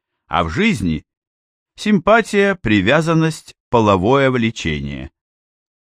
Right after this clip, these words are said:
С Наной все складывалось по-другому, и сам Проскуров стал другим, нежным, сентиментальным и страстным.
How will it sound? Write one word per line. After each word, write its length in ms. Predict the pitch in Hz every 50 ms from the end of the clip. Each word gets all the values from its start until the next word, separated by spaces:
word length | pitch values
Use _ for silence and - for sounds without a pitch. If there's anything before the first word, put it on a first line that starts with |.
| _ _ _ _ _
С 140 | _ - -
Наной 380 | 87 98 117 139 143 151 151 147
все 180 | - - 127
складывалось 680 | - - - 92 95 104 98 104 104 101 101 104 -
по-другому, 800 | - - 95 85 90 90 87 80 82 80 80 80 82 80 80 85 - _ _ _ _ _ _ _ _ _ _ _
и 100 | - 85
сам 300 | 82 - 110 120 127 120
Проскуров 720 | - 127 113 117 117 - - - - 147 143 143 131 - -
стал 340 | - - _ 131 120 120 104
другим, 600 | 92 104 113 120 110 95 92 110 117 92 82 - _ _ _ _ _ _ _ _ _ _ _ -
нежным, 500 | 85 95 117 139 147 135 143 147 143 131
сентиментальным 1000 | - 120 104 - - 101 98 98 90 80 - - 92 98 101 104 110 113 123
и 40 | 131
страстным. 680 | - - - 165 165 139 113 - - - 69 58 -